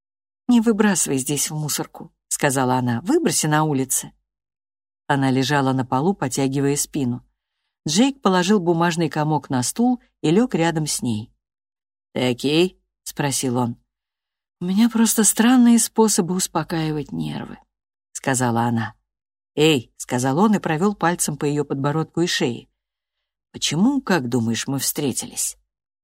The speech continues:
«Потому что ты напился в самолете». «Я в космическом плане. Люди вот так вот не входят в жизнь друг друга без причины. Зачем Вселенная столкнула нас?»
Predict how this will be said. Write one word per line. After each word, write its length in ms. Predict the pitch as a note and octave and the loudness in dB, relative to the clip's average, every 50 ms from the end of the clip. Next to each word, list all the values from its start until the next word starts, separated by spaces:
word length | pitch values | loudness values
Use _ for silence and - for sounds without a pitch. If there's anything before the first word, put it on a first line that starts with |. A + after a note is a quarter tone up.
| _ | _
«Потому 280 | - - F#4+ E4+ E4 D#4 | -8 -6 -4 -2 -2 -2
что 160 | - - C4+ | -4 -4 -2
ты 100 | - C#4 | 2 4
напился 500 | C4+ C4+ B3+ A#3 F#3 D#3 D3 - - - | 6 6 4 4 0 -2 -2 -2 -4 -4
в 40 | - | -4
самолете». 640 | - - D#3 D3+ D3+ D3+ E3 - - - - - _ _ _ _ _ _ _ _ _ _ _ _ _ _ _ | -4 -4 -4 -4 -4 -4 -6 -8 -8 -12 -14 -14 _ _ _ _ _ _ _ _ _ _ _ _ _ _ _
«Я 400 | - - A#2+ C3 D3 E3+ G3 - - | -10 -6 -2 0 0 0 0 -2 -4
в 80 | - | -8
космическом 760 | - - F3+ F#3 - B3+ C4+ C#4+ C4 A#3+ A3 - - G#3+ G#3+ | -6 -4 -4 -2 0 0 0 0 0 -2 -6 -6 -6 -8 -8
плане. 400 | - - - G3 G3+ G#3+ G#3 - _ _ _ _ _ _ _ _ _ _ _ _ _ | -6 -6 -6 -6 -8 -10 -16 -20 _ _ _ _ _ _ _ _ _ _ _ _ _
Люди 380 | - B2+ F#3 A#3+ C4+ A#3+ A#3+ | -2 0 2 2 4 4 4
вот 180 | A#3 A3+ A3+ G#3+ | 4 4 4 2
так 220 | A3 A3 A3 - | 2 0 2 2
вот 140 | A3+ A3 A3 | 0 2 2
не 80 | A3+ A3 | 2 0
входят 420 | - - - C#4 C#4+ C4 F#3 C3+ | 0 0 -4 -2 0 0 0 0
в 40 | C3 | 0
жизнь 280 | B2+ C3 C#3 B2 C3 B2+ | 0 0 0 0 0 0
друг 200 | C3 C#3 C3+ B2+ | 0 0 0 0
друга 260 | C3+ C3 C3 B2 B2+ | 0 0 0 2 0
без 200 | B2 C3+ B2 - | 0 -2 -4 -4
причины. 560 | - C3+ C3+ C3 - - C3 A2+ F#2+ F2 - _ _ _ _ _ _ _ _ _ _ _ _ _ | -4 -6 -6 -4 -4 -4 -4 -4 -6 -8 -10 _ _ _ _ _ _ _ _ _ _ _ _ _
Зачем 540 | - G3+ A3+ B3+ C4+ C4 - - C4+ F#3+ C3 | -4 0 2 2 2 0 0 0 0 0 0
Вселенная 600 | A2 - - D3 C#3+ C#3 C#3 C3+ C3 C3 C3 C3+ B2+ | -2 -2 0 0 0 2 0 0 0 0 0 0 0
столкнула 640 | - - D#3+ D3+ C#3+ - D3+ C#3+ B2+ A#2+ A#2 A2+ | 0 2 2 2 2 0 -2 -2 -2 0 0 0
нас?» 380 | G#2+ G#2+ G#2 G2+ - - - - | 0 -2 -2 -2 -2 -4 -4 -6